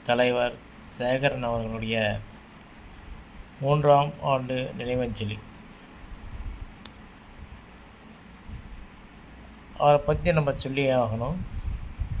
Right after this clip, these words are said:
அவருடைய இழப்பு வந்து ஒரு சமூக சேவை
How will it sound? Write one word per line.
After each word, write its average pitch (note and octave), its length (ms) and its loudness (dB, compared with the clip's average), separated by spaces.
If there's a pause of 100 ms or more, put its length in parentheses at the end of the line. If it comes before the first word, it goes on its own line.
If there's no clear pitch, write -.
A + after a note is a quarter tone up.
(2000)
அவருடைய C#3 800 4
இழப்பு E3+ 440 4
வந்து C#3 560 2 (180)
ஒரு C#3 280 -6
சமூக D3+ 520 0
சேவை C3+ 600 2